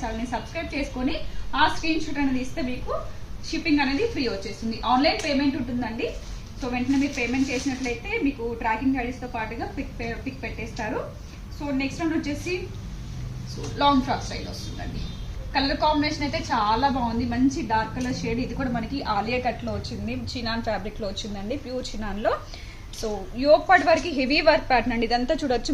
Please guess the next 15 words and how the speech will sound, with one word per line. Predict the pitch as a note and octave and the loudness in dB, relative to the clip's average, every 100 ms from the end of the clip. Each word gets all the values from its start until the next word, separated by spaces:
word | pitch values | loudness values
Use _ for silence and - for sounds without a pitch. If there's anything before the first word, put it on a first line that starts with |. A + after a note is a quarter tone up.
| A#3+ | 0
మంచి | B3+ B3 | 0 2
వైట్ | A3+ B3 - | 4 4 2
కలర్ | C#4 B3+ G#3+ | 2 4 0
బీడ్స్ | B3 A#3+ - | -2 0 0
తో, | C#4 C#4 | 2 4
పర్ల్స్ | A#3 A#3 | 2 2
తో | C4 A#3+ | 0 0
అయితే | B3 A#3 | 0 0
వర్క్ | A3 - | 0 0
చేశారు. | A3+ A3+ C4 F#4+ | -4 2 2 2
With | C4 - | -2 0
కర్దన | A3+ G3+ A#3 A#3 | 0 2 0 0
వర్క్ | A#3 C4+ | 0 0
ఇంక్లూడ్ | A3+ B3 A3 | -2 0 0
అయ్యింది, | A#3 G#3+ C#4 | 0 2 2